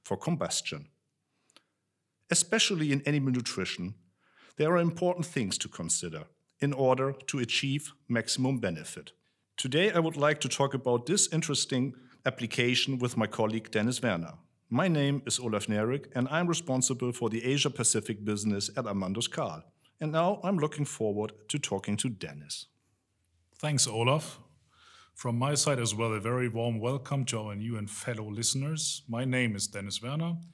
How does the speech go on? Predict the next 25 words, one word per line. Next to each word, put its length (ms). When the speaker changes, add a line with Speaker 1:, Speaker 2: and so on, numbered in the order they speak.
Speaker 2:
and 100
I'm 160
a 60
sales 320
director 380
at 40
Amandus 400
Kahl. 400
Together 540
with 220
Olaf, 460
if 160
you 80
sum 320
up, 260
we 120
have 100
more 180
than 140
fifty 400
years 300
experience 840
in 120
this 180
industry, 600